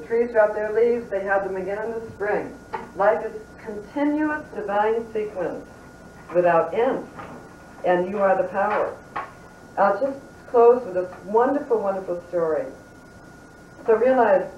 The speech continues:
Jesus himself said, "Thought is all. My world is ruled by thought." So through thought alone, I can, you know, demonstrate what I want in my life, perform miracles,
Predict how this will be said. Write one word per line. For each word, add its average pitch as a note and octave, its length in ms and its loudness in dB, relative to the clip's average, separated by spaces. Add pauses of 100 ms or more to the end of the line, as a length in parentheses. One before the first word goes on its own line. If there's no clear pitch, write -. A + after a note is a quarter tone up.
Jesus C#4 340 -4
himself A#3 560 -2
said, B2+ 280 -2 (500)
"Thought B3 300 4
is A3 100 -2
all. - 340 -2 (1900)
My D#3+ 180 -2
world G3 360 0
is E3 100 -14
ruled F3 160 -4
by E3+ 120 -4
thought." C3+ 360 -10 (1500)
So E3+ 380 2 (300)
through G3 240 -2
thought A3+ 280 6
alone, A3+ 520 0 (640)
I D3 120 -4
can, D#3+ 480 -6 (800)
you D#3 60 -10
know, C#3 220 -8 (280)
demonstrate F3 640 -4
what G3 100 -2
I F#3+ 100 0
want G3 300 -2
in G3 60 -12
my F#3+ 100 -4
life, G#3+ 320 -8 (580)
perform D#3 300 -10
miracles, F#3 460 -4